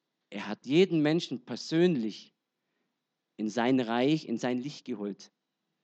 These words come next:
Er sagt, mein Reich ist nicht sichtbar hier oder ist nicht von dieser Welt, aber es ist dennoch da. Und wir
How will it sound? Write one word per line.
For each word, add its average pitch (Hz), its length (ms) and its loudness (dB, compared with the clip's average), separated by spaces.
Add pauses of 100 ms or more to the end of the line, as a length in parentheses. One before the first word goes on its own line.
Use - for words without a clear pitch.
(460)
Er - 60 -14
sagt, 117 140 -2
mein 165 320 6
Reich 185 640 2 (1120)
ist - 160 -8
nicht 143 200 0
sichtbar 175 420 -2
hier 127 440 2
oder 127 180 0
ist 123 180 -2
nicht 170 180 0
von 139 140 -2
dieser 131 280 -2
Welt, 156 440 0 (640)
aber 110 140 0
es 104 120 -6
ist 110 160 -6
dennoch 120 260 -2
da. 139 280 -6 (1700)
Und 107 180 -8
wir 165 420 2